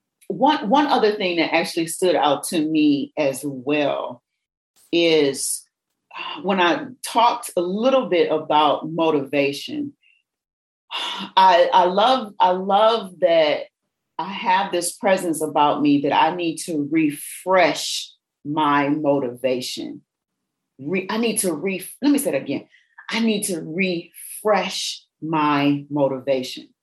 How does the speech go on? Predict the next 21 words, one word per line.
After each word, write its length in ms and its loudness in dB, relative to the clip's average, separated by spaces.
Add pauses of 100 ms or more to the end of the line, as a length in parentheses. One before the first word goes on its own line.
(460)
'Cause 160 -2
motivation, 840 4
my 260 4
friend, 380 2
is 300 2
not 280 2 (140)
permanent. 560 -2
<laughs> 580 -2 (420)
It 220 4
requires 760 4
revisiting, 920 2 (960)
even 520 -2
refreshing, 840 4 (100)
going 400 4
back 380 2
over, 720 0
reviewing, 1040 0
all 220 6
of 60 2
those 300 4
R's, 640 0